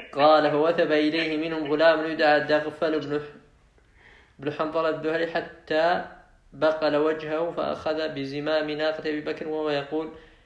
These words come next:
"إن، إن على سائلنا أن نسأله والعبء لا نعرفه أو نحمله.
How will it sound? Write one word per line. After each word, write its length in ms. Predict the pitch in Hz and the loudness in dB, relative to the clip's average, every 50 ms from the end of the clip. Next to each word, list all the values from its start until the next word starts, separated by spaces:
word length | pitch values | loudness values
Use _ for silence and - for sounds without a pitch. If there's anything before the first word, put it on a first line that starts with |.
| _ - - _ - | _ -20 -20 _ -10
"إن، 320 | - 156 156 156 156 156 - - - _ _ _ _ _ _ _ _ _ - | -6 -6 -6 -6 -6 -10 -12 -16 -20 _ _ _ _ _ _ _ _ _ -10
إن 320 | 160 170 170 165 156 151 147 | -8 -6 -6 -4 -2 -2 0
على 420 | 135 143 151 160 160 156 151 151 | 0 2 2 2 4 4 2 2
سائلنا 920 | 156 - 165 151 151 151 151 156 156 156 160 160 160 160 160 165 170 - - - - - | 0 0 2 2 2 2 0 -2 -4 -6 -8 -6 -6 -4 -4 -4 -4 -6 -10 -16 -12 -8
أن 280 | 143 147 147 151 151 151 | -8 -6 -6 -6 -6 -6
نسأله 640 | 151 151 - - - - - 160 160 160 156 156 | -6 -6 -6 -10 -10 -6 -4 -4 -2 -2 -2 -2
والعبء 800 | 160 165 170 170 165 165 156 147 - - 170 175 170 170 170 165 | -4 -6 -8 -6 -4 -4 -2 -2 -4 -6 -6 -8 -8 -8 -6 -4
لا 180 | 160 160 151 151 | -2 0 0 0
نعرفه 500 | 151 147 147 151 170 170 175 175 170 165 | 0 0 -2 -2 -2 -6 -4 -2 -2 -2
أو 120 | 156 151 | -2 -2
نحمله. 520 | 151 156 - - - - 151 156 147 127 | -4 -6 -8 -10 -10 -6 -4 -4 -4 -4